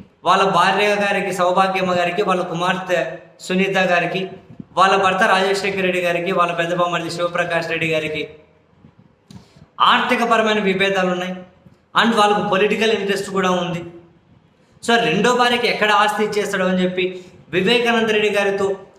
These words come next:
చాలా, చాలా, ఆ, విభేదాలు వచ్చి వాళ్ళందరూ హైదరాబాద్కి వెళ్ళిపోయారు. వివేకానంద రెడ్డి గారి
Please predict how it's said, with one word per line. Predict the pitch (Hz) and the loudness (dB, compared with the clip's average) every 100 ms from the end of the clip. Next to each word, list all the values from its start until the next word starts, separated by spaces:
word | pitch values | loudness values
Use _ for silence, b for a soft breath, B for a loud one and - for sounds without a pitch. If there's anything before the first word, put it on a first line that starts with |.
| - - | -12 0
చాలా, | 202 196 220 233 233 233 | 2 4 4 4 2 4
చాలా, | 208 190 185 190 185 156 113 - - - _ _ - | 2 2 2 2 2 2 0 -4 -12 -20 _ _ -14
ఆ, | 151 156 | -10 -4
విభేదాలు | 180 226 247 240 226 220 | -2 2 2 4 2 2
వచ్చి | 226 214 | 0 2
వాళ్ళందరూ | 202 185 185 202 185 | 2 2 0 0 -2
హైదరాబాద్కి | 175 180 175 170 | -2 0 0 -2
వెళ్ళిపోయారు. | 170 170 165 151 | -4 -2 -2 -4
వివేకానంద | 156 165 165 160 | -4 -4 -4 -4
రెడ్డి | 151 151 | -4 -4
గారి | 151 147 | -4 -8